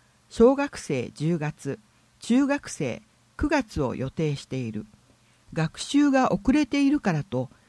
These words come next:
すべて教えるのでなく、各小学校ごとに授業カリキュラムを精選して見直すべきでは。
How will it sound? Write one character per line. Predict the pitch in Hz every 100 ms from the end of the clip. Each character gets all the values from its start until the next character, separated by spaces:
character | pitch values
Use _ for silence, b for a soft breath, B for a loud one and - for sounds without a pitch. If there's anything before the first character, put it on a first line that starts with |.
| b
す | - 311
べ | 294
て | 220 139 - -
教 | 160 - 269
え |
る | 269
の | 262 196
で | 123
な | 143 160
く、 | 104 - _ _ b b b b b
各 | 277 302 -
小 | - 185
学 | 214 226 -
校 | 214 214
ご | 196
と | 208 156
に | 127 120 b b b
授 | - 185
業 | 269 302
カ | - 302
リ | 277
キ | -
ュ | 180
ラ | 147
ム | 131 107
を | - _
精 | - 196 254
選 | - 254 233
し | -
て | 202 202 165
見 | 151
直 | 202 277
す | - 254
べ | 233
き | 190
で | 131
は。 | 98